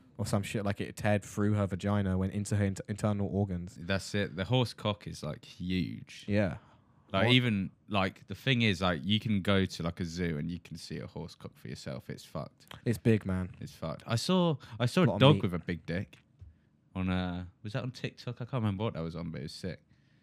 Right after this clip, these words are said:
Speaker 2: He's
Speaker 1: Yeah.
Speaker 2: like, honestly, it was, like, the size of his arm, like,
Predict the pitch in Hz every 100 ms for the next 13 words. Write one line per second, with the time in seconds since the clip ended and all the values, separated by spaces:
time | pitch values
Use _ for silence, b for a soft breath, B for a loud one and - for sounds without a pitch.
0 | - - 117 107 104 92 107 127 139 110
1 | - 95 90 107 101 104 92 101 - 104
2 | 92 87 85 92 85 85 82 -